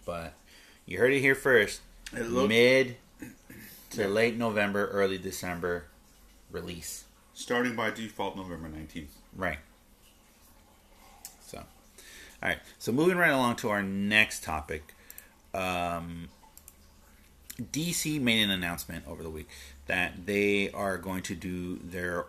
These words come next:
Speaker 1: own virtual convention, and it's called D C Fandom. Um, and it's, it's interesting and unique because it's,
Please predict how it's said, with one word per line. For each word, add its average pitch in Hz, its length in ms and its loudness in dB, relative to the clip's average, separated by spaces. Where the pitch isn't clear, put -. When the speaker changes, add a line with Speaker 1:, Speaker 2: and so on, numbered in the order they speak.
Speaker 1:
own 101 760 2
virtual 92 480 0
convention, 82 640 -6
and 98 140 -4
it's 92 100 -6
called 120 460 2
D 104 200 -2
C 98 340 -4
Fandom. 78 520 -6
Um, 95 720 -4
and 127 100 6
it's, 139 140 2
it's 156 300 -2
interesting 196 460 0
and 139 120 0
unique 101 480 -2
because 101 600 0
it's, - 460 -2